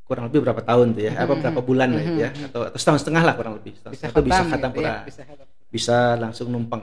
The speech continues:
Speaker 1: ya.
Speaker 2: Iya.
Speaker 1: <laughs> Buat, eh, nasi kuning.
Speaker 2: Nasi kuning.
Speaker 1: Selamatan,
Speaker 2: Iya,
Speaker 1: selamatan.
Speaker 2: selamatan,
Speaker 1: Khataman
Speaker 2: betul,
Speaker 1: Quran.
Speaker 2: betul.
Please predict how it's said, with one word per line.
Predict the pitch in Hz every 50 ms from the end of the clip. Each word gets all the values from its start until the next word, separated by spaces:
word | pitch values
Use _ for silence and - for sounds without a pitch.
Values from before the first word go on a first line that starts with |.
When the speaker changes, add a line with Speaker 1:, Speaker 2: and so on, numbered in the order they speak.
| 98 95
Speaker 1:
ya. | 98 101 113 - -
Speaker 2:
Iya. | 156 170 170 156 147 147 139 - 143 123 - - - 143 - - - -
Speaker 1:
<laughs> | - - - - - - - - - - - 104
Buat, | 110 110 110 120 113 117 - -
eh, | 120 113 110 107
nasi | 113 113 - 117
kuning. | - - 110 147
Speaker 2:
Nasi | 160 - - 196
kuning. | - 196 190 196 - 202 190
Speaker 1:
Selamatan, | 156 156 170 160 139 120
Speaker 2:
Iya, | 127
Speaker 1:
selamatan. | 165 185 190 175 - -
Speaker 2:
selamatan, | - - 156 151 151 147 139
Speaker 1:
Khataman | 139 131 143 127 123 123 117
Speaker 2:
betul, | 117 117 120
Speaker 1:
Quran. | 131 123 110 104 101
Speaker 2:
betul. | 104 - 127 127